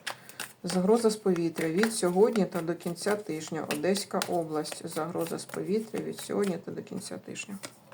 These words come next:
Імператор. Знищити якомога більше ресурсу. Була здача інформації. Хтось щось злив. Сім мечів. Туди полетіли дрони.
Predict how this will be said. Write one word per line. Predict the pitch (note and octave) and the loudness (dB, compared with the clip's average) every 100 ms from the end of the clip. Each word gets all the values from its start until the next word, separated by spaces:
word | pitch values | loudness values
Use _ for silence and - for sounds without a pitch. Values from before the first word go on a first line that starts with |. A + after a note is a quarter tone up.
| - - - - - - - - - - - - - - | -20 -20 -20 -20 -20 -20 -20 -20 -20 -20 -18 -16 -18 -8
Імператор. | F#3+ F3+ F#3 F3+ F3 A3 A3+ G3 F#3+ F3+ | -4 -4 -4 -2 2 2 2 0 0 0
Знищити | F3+ A3 B3 - A#3 A3 F#3+ | 4 6 4 2 -2 0 4
якомога | F#3 F#3 F#3+ A3 A3+ F3+ | 4 4 4 6 6 4
більше | F#3 A3 - F#3 | 2 2 2 2
ресурсу. | G3+ G#3 - E3 - - E3+ - | 4 2 -2 -2 -4 -6 -6 -6
Була | E3+ E3 F#3+ A#3 B3+ A3+ | -6 0 8 12 12 10
здача | E3+ G#3 G#3+ - | 6 6 6 4
інформації. | F#3 F3+ F#3 E3 D#3 D3+ - - | 2 2 -2 0 -2 -2 -6 -6
Хтось | - A3+ | -2 -2
щось | - F#3+ F3+ | 2 2 2
злив. | E3+ D#3 D3+ - | 0 -2 -4 -6
Сім | - F#3 F3 | -6 -2 -2
мечів. | E3+ - - - - - - - - - - - - | -4 -6 -8 -10 -14 -16 -16 -18 -20 -20 -18 -14 -6
Туди | F3 A3 | -2 -2
полетіли | A#3 F3+ E3+ E3+ G#3+ F#3+ | 2 2 2 2 4 4
дрони. | E3 E3+ D#3 D3+ F3+ | 4 2 0 0 -4